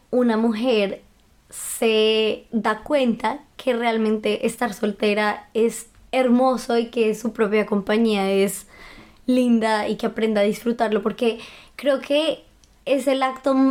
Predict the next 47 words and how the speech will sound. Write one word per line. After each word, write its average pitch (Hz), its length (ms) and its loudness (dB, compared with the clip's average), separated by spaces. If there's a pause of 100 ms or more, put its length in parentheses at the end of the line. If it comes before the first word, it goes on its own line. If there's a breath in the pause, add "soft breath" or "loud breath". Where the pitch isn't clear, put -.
de 254 160 0
rebeldía, 247 840 0
o 226 100 -2
sea, 254 120 0
es 220 100 0
de 240 80 2
los 294 140 2
actos 254 320 0
de 240 80 0
rebeldía 247 460 0
más 214 240 0
fuertes 277 760 -2 (460 loud breath)
que 277 100 -2
podemos 240 380 0
hacer 240 240 0
como 208 180 2
mujeres 214 400 0
en 208 140 0
esta 202 180 -2
sociedad 202 420 0
que 190 180 -2
siempre 226 440 0
como 220 240 0
que 226 100 -2
nos 220 220 -2
trata 214 320 -2
de 190 80 2
meter 214 560 0 (160)
sí - 300 -2
o 226 80 2
sí 233 360 0
entre 226 300 0
los 233 220 0
ojos 208 280 0
de 202 140 -2
que 196 320 -2
tienes 247 160 0
que 220 80 -4
tener 214 280 -2
pareja, 196 440 -4
tienes 254 180 0
que 208 80 -8
casarte, 214 480 -2
tienes 247 220 0
que 240 80 -6
tener 226 240 -2
hijos, 196 420 -4